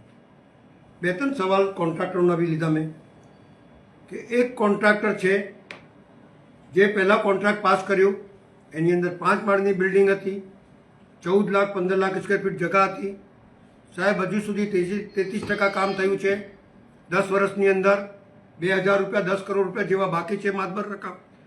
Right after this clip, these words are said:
ગરીબ આદમીને બે હજાર રૂપિયામાં ઘર નથી મળતું. તમે વિચાર કરો કે બે પાંચ માળ બતાવીને દસ માળ સુધી લો, તમે ભાડું ના આલો, તમે જગા ના આલો અને એમને હેરાન કરો,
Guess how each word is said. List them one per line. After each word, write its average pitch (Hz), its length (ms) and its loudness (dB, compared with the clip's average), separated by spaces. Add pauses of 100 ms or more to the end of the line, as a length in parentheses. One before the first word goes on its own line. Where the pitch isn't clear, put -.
(160)
ગરીબ 214 260 0
આદમીને 226 340 0
બે 190 160 0
હજાર 202 160 0
રૂપિયામાં 202 340 -2
ઘર 185 120 -2
નથી 214 240 -4
મળતું. 196 360 -6 (1000)
તમે 240 180 -2
વિચાર 233 400 2
કરો 226 260 0
કે 226 140 -2
બે 202 260 2
પાંચ 226 320 0
માળ 226 180 -2
બતાવીને 220 360 -2
દસ 208 240 -2
માળ 220 160 -2
સુધી 214 260 -6
લો, 226 360 -4 (680)
તમે 185 200 -2
ભાડું 196 360 0
ના 233 80 0
આલો, 233 540 2 (360)
તમે 180 220 -2
જગા 202 360 4
ના 226 100 2
આલો 233 500 0 (360)
અને 208 120 -2
એમને 214 220 0
હેરાન 214 340 2
કરો, 220 400 -4